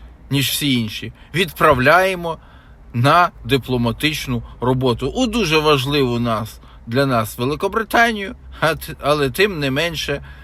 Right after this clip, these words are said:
далеко від фронту. Значить, війна або вже закінчилася, і там на фронті це останні канонади, або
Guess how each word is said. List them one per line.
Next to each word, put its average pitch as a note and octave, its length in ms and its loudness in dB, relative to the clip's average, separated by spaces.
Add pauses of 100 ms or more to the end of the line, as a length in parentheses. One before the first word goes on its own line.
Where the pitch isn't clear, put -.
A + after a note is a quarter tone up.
(140)
далеко C#3 640 2 (300)
від B2+ 280 0 (320)
фронту. A2+ 400 -4
Значить, D3 440 0 (260)
війна D3+ 540 2
або C#3 380 4 (240)
вже G3+ 360 4
закінчилася, A3 1000 2 (300)
і E3+ 100 -6
там F#3 260 4
на F3 120 2
фронті F3 460 -2
це D#3 300 -2 (320)
останні D#3+ 760 0 (440)
канонади, E3 800 2 (160)
або F3+ 340 6